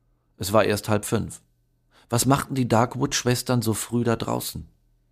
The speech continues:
Waren sie die ganze Nacht in Charlie Bones Haus gewesen? „Die brüten irgendwas Fieses aus“, dachte Benjamin.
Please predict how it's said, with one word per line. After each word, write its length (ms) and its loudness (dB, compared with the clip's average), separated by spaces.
Waren 200 2
sie 100 0
die 100 4
ganze 360 4
Nacht 320 2
in 120 -2
Charlie 340 2
Bones 440 2
Haus 240 0
gewesen? 520 -4
„Die 60 -10
brüten 440 -2
irgendwas 760 -4
Fieses 580 -6
aus“, 460 -8
dachte 280 -10
Benjamin. 560 -6